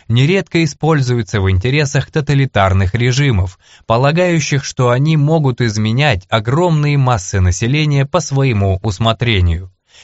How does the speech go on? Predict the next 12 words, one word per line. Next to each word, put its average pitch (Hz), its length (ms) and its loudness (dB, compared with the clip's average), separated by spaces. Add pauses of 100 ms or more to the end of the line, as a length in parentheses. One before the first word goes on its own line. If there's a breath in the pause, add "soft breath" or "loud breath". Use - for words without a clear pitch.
(160 loud breath)
Пинкер 185 460 0
задается 131 640 0
вопросом, 110 720 -2 (240 soft breath)
сколько 151 460 -2
еще 139 320 0
проектов 110 640 -2
по 107 160 -2
модификации 107 840 -2
человека 104 600 0
нам 117 200 0
нужно 101 340 0
пройти, 95 560 0